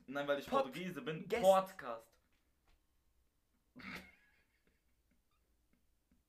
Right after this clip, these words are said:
Speaker 2: Ich hab vorhin auch gesagt, dass er unkreativ ist. Das war der Beweis dafür.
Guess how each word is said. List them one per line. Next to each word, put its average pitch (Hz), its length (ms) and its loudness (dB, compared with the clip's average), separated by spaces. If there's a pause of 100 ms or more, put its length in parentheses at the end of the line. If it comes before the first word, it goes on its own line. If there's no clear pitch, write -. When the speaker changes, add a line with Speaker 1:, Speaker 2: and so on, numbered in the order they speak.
(880)
Speaker 2:
Ich - 120 -10
hab 185 100 -6
vorhin 196 260 -2
auch 165 220 -4
gesagt, 165 300 0
dass 165 140 -4
er 160 120 -2
unkreativ 170 600 -8
ist. 170 260 -12
Das 135 140 -8
war 151 100 0
der 147 80 -4
Beweis 139 300 -8
dafür. 127 280 -16